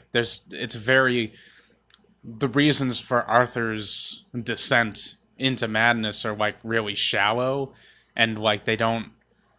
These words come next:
they, like,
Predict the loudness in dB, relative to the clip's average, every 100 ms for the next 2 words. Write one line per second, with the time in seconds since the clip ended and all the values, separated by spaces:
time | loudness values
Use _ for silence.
0 | _ _ _ _ _ _ _ _ _ _
1 | _ _ _ _ _ _ _ _ _ _
2 | _ _ _ -20 -6 -4 -4 -10 -12 0
3 | 0 0